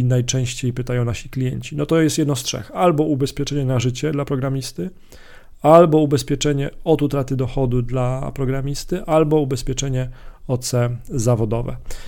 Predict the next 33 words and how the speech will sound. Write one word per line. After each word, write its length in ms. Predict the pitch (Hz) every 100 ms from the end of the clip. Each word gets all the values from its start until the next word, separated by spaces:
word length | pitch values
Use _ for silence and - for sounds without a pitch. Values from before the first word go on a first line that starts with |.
| - -
Jak 280 | 170 214 180
działa 340 | 185 185 175
takie 260 | 175 - 165
ubezpieczenie 720 | 151 - 151 143 165 165 -
od 180 | 165 156
utraty 320 | 131 147 147
dochodu 500 | 143 - 135 131 131 -
dla 300 | 143 135 135
I 80 | 127
T? 140 | - - - - 135
Polisa 420 | 160 180 - 185
od 180 | 170 160
utraty 280 | 156 151 151
dochodu 460 | 151 170 147 151
I 80 | 139
T 220 | 127 165
działa 260 | 143 139 135
w 40 |
następujący 680 | 127 123 147 123 143 127 -
sposób. 560 | - - 123 - - -
Zanim 420 | 139 135 175 160 139
programista 600 | 147 135 131 123 - 127
czy 140 | -
prac-, 300 | 127 131 120 -
pracownik 480 | - 123 147 139 131
I 40 | 135
T 260 | - 123 - - - - -
wykupi 420 | 127 131 143 139
ubezpieczenie, 640 | 131 135 - 131 139 160
podaje 360 | 160 156 139 135
średnio 460 | - 151 151 147 135
uzyskiwany 500 | 117 - 123 123 113
dochód. 380 | 143 240 -